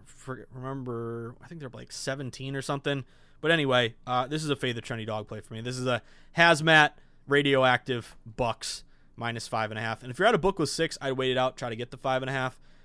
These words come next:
Uh, but you do, you have seen favorites with a half point move or more in their favor, sixty-two percent. It's also a home contrarian favorite off a loss opportunity, a fade the trendy dog. Um, I'm, uh, I'm laying it with the Bucks. I know it's gross, but,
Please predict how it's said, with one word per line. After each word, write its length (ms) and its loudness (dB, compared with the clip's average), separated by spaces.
Uh, 140 -8
but 100 -12
you 80 -6
do, 400 -4
you 160 -4
have 160 0
seen 280 -4
favorites 440 -4
with 100 -6
a 40 -8
half 260 -4
point 300 -6
move 220 -6
or 160 -10
more 200 -6
in 60 -8
their 100 -8
favor, 520 -4
sixty-two 500 -12
percent. 480 -4
It's 120 -12
also 240 -4
a 40 -6
home 280 -6
contrarian 520 -6
favorite 460 -6
off 200 -6
a 40 -14
loss 640 0
opportunity, 640 -8
a 40 -8
fade 200 -10
the 80 -10
trendy 320 -10
dog. 340 -2
Um, 520 -10
I'm, 180 -6
uh, 160 -4
I'm 140 -8
laying 160 -4
it 20 -4
with 120 -4
the 40 -8
Bucks. 280 0
I 40 -10
know 140 -8
it's 100 -12
gross, 300 -4
but, 240 -12